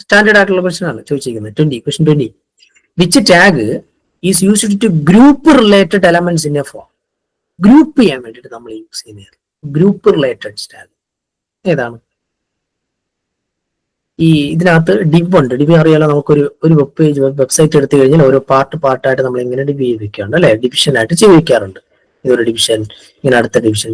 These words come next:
ഇതിനകത്തൊക്കെ നമ്മളിങ്ങനെ ഡിസൈനിങ് കൂടെയൊക്കെ ഉണ്ട്. അപ്പൊ അതിന് ഓരോ പേരിട്ടാണ് നമ്മൾ ഡിസൈൻ ചെയ്യാറ് അല്ലെ? അപ്പൊ ഇവിടെ ഫീൽഡ് സെറ്റ് ഉണ്ട്, ഫോം ഉണ്ട്, ഗ്രൂപ്പ് ഉണ്ട്, div ഉണ്ട്. പെട്ടെന്ന് ഗ്രൂപ്പ് എന്ന് വിചാരിച്ചുകൊണ്ട് ഗ്രൂപ്പ് എന്ന് എഴുതി വെച്ചേക്കരുത് അല്ലെ? ഗ്രൂപ്പ് എന്തായാലും അല്ല. ഫീൽഡ് സെറ്റ് ഉണ്ട്,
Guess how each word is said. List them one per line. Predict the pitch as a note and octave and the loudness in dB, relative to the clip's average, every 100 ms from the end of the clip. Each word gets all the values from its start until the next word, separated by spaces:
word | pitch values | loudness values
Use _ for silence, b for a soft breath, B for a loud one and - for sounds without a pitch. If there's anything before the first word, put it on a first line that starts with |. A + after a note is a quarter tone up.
| C3 | 2
ഇതിനകത്തൊക്കെ | D#3 D#3+ D#3+ E3 D3+ | 4 4 4 4 4
നമ്മളിങ്ങനെ | D#3 D#3+ D#3+ D#3 | 6 6 4 4
ഡിസൈനിങ് | E3+ E3 D#3+ | 4 6 6
കൂടെയൊക്കെ | E3 E3+ F3+ | 6 4 4
ഉണ്ട്. | D#3+ - _ b b | 2 -4 _ b b
അപ്പൊ | - D3+ | 0 4
അതിന് | F3+ E3+ | 6 6
ഓരോ | F3 E3 | 4 4
പേരിട്ടാണ് | D#3+ F3+ F3 E3+ F3 | 4 4 2 0 2
നമ്മൾ | E3 E3+ | 2 2
ഡിസൈൻ | E3 F3+ D#3+ | 2 2 0
ചെയ്യാറ് | C3 G#2+ - _ | -2 -4 -8 _
അല്ലെ? | D#3+ B2 b b D#3+ | -2 -2 b b -2
അപ്പൊ | F#3+ F#3 | 0 2
ഇവിടെ | A3+ D3 D#3+ _ _ _ _ _ _ _ _ _ | 4 4 2 _ _ _ _ _ _ _ _ _
ഫീൽഡ് | G#3 C4+ C#4 A3 | 2 4 4 2
സെറ്റ് | F3+ - D#3+ | -2 0 0
ഉണ്ട്, | C#3 F#3+ - _ _ - | 0 -4 -4 _ _ 0
ഫോം | F3+ G3+ G#3+ | 2 2 2
ഉണ്ട്, | D#3 F3 E3 | 0 0 0
ഗ്രൂപ്പ് | D3+ G3 - E3 | 0 0 0 -2
ഉണ്ട്, | C#3+ D#3+ | 0 -4
div | C#3 C3+ | -6 -10
ഉണ്ട്. | A#2 A2 | -16 -8
പെട്ടെന്ന് | D3 F3 F3+ | -4 -2 0
ഗ്രൂപ്പ് | D#3+ E3 F#3+ | 2 2 2
എന്ന് | F#3 | 2
വിചാരിച്ചുകൊണ്ട് | F3 E3+ F#3 E3 | 2 2 -2 2
ഗ്രൂപ്പ് | D#3+ E3 | 0 2
എന്ന് | F3+ D#3+ | 2 2
എഴുതി | D#3+ | 2
വെച്ചേക്കരുത് | D#3 F3 D#3+ B2 B2+ | 0 -4 -8 -8 -10
അല്ലെ? | - _ _ _ _ _ _ C3 C3 | -14 _ _ _ _ _ _ -6 0
ഗ്രൂപ്പ് | D#3+ E3+ | 2 4
എന്തായാലും | E3+ E3 D#3 | 4 4 4
അല്ല. | B2 C#3 - _ _ _ _ E3+ | 2 -4 -6 _ _ _ _ 2
ഫീൽഡ് | G3 A3+ F#3+ | 4 4 4
സെറ്റ് | F#3 E3 | 2 2
ഉണ്ട്, | F3 | 0